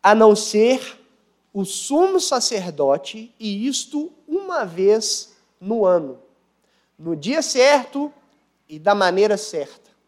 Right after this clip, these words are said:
Olha que sério isso. E esse sacerdote, ao entrar no Santo dos Santos,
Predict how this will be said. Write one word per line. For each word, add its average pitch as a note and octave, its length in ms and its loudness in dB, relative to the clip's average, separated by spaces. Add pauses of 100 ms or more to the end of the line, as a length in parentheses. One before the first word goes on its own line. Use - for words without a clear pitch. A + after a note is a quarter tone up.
(2250)
Olha B3+ 200 4
que C4+ 160 -4
sério F3+ 500 4
isso. - 400 -12 (1120)
E A#3 160 2
esse D#4+ 280 0
sacerdote, G#3 1080 4 (1200)
ao F3+ 160 6
entrar G3 400 2
no G3 80 -4
Santo C4 400 -2
dos G3+ 240 -10
Santos, A3+ 720 -2